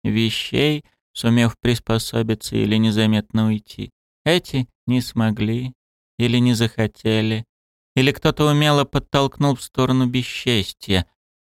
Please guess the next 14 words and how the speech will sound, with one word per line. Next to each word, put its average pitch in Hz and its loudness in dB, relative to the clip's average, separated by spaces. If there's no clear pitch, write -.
Теперь 190 0
у 180 4
них 180 0
есть 151 -2
деньги. 107 0
Их 156 -4
рабы — 170 2
состоятельные 151 -2
люди, 156 -2
готовые 139 0
заплатить 127 -4
за 123 -2
свою 123 -2
свободу. 117 0